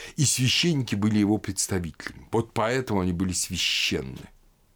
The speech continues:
Слово "священник" — это, естественно, от слова "священный" и в нашем языке.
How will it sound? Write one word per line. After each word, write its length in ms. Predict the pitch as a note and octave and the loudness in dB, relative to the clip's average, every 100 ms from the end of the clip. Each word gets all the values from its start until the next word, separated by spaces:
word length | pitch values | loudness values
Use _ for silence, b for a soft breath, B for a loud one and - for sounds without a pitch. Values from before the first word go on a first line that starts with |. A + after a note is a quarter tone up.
| _ _ _ _ _ _ _ _ _ _ _ - - b b b | _ _ _ _ _ _ _ _ _ _ _ -20 -20 b b b
Слово 280 | - G#2+ | 0 2
"священник" — 680 | F2 - F2 - C3+ A#2+ F2+ | 2 0 2 4 4 4 0
это, 160 | D#2+ E2+ | -4 -4
естественно, 480 | - A#2 F#2+ - D2+ | 0 0 0 -2 -6
от 60 | |
слова 240 | - F#2+ D#2+ | 0 0 0
"священный" 680 | - F#2+ - F2 B1+ G#1+ | -8 -6 -2 0 0 -2
и 40 | D#2+ | -2
в 60 | |
нашем 380 | G#2+ D3 - D2 | -2 -4 -6 -10
языке. 440 | - - - - | -12 -14 -16 -18